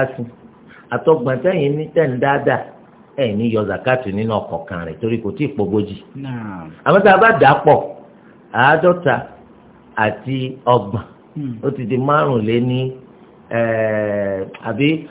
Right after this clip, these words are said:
Speaker 1: eh,
Speaker 2: Mẹ́ẹ̀ẹ́dọ́gbọ̀n.
Speaker 1: mẹ́ẹ̀ẹ́dọ́gbọ̀n àti
Speaker 2: Àti
Speaker 1: ọgbọ̀n.
Speaker 2: má-
Speaker 1: Ó ti di márùnléní àádọ́ta.
Speaker 2: Naam.
Speaker 1: Ṣé ẹ mọ̀ pé zakati ti wọ bẹ̀ báyìí?
Speaker 2: Naam, ó ti wọ.
Speaker 1: Torí rẹ̀, agbárí òun,
Speaker 2: Hmm.
Speaker 1: Islam ò gbà.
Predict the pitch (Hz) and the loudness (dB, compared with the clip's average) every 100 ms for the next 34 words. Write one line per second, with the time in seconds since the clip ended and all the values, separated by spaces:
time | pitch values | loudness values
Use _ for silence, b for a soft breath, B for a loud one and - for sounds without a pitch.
0 | - - 120 120 117 117 110 107 98 180 | -16 -6 -2 0 0 -2 -6 -8 0 4
1 | 208 202 170 185 180 170 180 151 190 160 | 6 8 6 6 4 4 2 4 6 8
2 | 165 160 156 139 - - - - 120 160 | 6 6 4 2 -2 -16 -20 -8 -2 0
3 | 160 185 190 196 - 196 214 220 - 147 | 2 4 4 4 4 6 8 6 2 0
4 | 139 143 143 156 170 156 120 117 127 139 | -2 0 2 6 6 4 2 0 0 0
5 | 143 143 - - - 95 101 120 120 117 | 0 -4 -12 -16 -2 0 2 4 4 2
6 | 82 151 147 123 107 143 131 117 151 143 | 0 0 0 -2 -4 0 2 2 2 2
7 | 117 - 110 95 95 92 87 82 92 147 | 2 0 -4 -6 -6 -4 -4 -4 -2 -2
8 | 131 127 147 147 123 107 120 - 98 101 | -2 -4 -6 -8 -8 -8 -8 -6 -4 -4
9 | 92 - 104 98 101 107 107 101 85 - | -4 -4 -6 -6 -2 -2 -2 -4 -6 -12
10 | - - - 123 113 90 98 92 71 65 | -20 -20 -10 -8 -6 -2 -2 -4 -10 -12